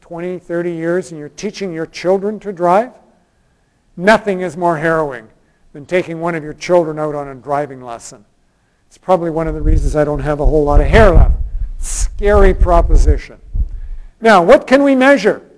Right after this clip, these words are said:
Here's what we can measure. So we have two people.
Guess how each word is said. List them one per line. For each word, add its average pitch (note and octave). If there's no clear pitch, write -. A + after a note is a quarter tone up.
Here's D4+
what G#3+
we G#3
can A3+
measure. A3+
So A3+
we A3
have A3+
two C#4+
people. F#3+